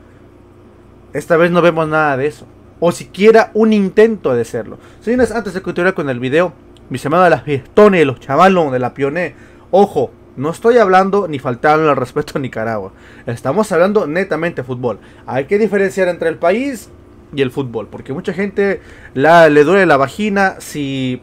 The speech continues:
pues, somos críticos, pero tenemos que serlo, porque evidentemente esta selección creemos fielmente de que tienen talento, tienen lo necesario para jugar mejor y llegar lejos, pero no lo están haciendo.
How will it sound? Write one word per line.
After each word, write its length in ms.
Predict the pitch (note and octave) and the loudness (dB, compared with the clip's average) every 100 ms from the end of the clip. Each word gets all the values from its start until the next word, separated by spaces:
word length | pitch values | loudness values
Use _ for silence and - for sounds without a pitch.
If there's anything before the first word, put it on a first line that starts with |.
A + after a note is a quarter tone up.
| - - | -14 -12
pues, 240 | B2+ A2 - | -10 -12 -8
somos 340 | F#3+ G3 - | -4 -4 -4
críticos, 460 | A3+ G#3 - - - | -6 -8 -10 -16 -2
pero 220 | F3+ G#3 | 0 2
tenemos 340 | C4 D4 C4 | 0 0 0
que 80 | F#3+ | -2
serlo, 380 | - A3+ D#3+ A2 - - | 2 2 2 -4 -10 -10
porque 220 | D3 F#3 | -4 0
evidentemente 840 | F3 G3+ A3+ F#3 F3+ G#3 G3 E3 - - - - | 4 4 2 0 0 0 0 0 -2 -12 -6 0
esta 180 | A3 F3+ | 0 -2
selección 500 | D#3+ D3 - G3 F#3 - | -6 -6 -4 -4 -4 -6
creemos 460 | F3 F3 A3+ A3 - | 0 2 2 0 0
fielmente 500 | F#3+ F3+ F#3+ G3 D#3+ | 0 0 -2 0 0
de 100 | C#3 | -2
que 120 | C3+ | -4
tienen 260 | E3+ F3+ | -4 -4
talento, 440 | E3 B2+ E3 F3+ E3 | -2 -2 -2 -2 -2
tienen 280 | F3+ F#3+ D#3 | -2 -2 -2
lo 80 | |
necesario 540 | C3 B2 A#2+ F3+ G3 - | -4 -8 -4 -2 -2 -4
para 240 | B2+ A2+ - - | -6 -6 -10 -12
jugar 400 | F3 D#3+ A3 A3 | -6 4 6 6
mejor 400 | F#3 - G3+ G#3 | 2 0 2 2
y 120 | D3+ | 0
llegar 280 | C3+ C#3 D#3 | -2 -2 -2
lejos, 380 | G#3 - A#2+ - - - | -2 -4 -6 -8 -20 0
pero 260 | F3 D#3 D3+ | 6 6 6
no 160 | F3 | 4
lo 60 | D#3 | 2
están 240 | - C#3 | -2 -4
haciendo. 440 | B2 - G#2+ G2+ | -6 -8 -10 -10